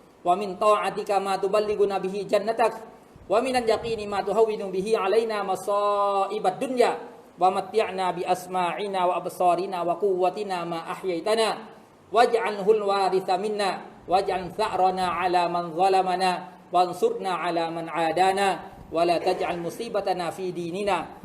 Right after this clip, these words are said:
ولا تجعل الدنيا أكبر همنا، ولا مبلغ علمنا، ولا تسلط علينا من لا يرحمنا.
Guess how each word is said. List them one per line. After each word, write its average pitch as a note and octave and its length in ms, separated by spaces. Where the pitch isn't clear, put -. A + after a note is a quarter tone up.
ولا E3+ 200
تجعل F3 440
الدنيا F#3 440
أكبر E3 260
همنا، E3 560
ولا G#3+ 280
مبلغ F#3+ 420
علمنا، F3+ 720
ولا F#3+ 280
تسلط G3 640
علينا G3 480
من F#3 120
لا F3 280
يرحمنا. E3 880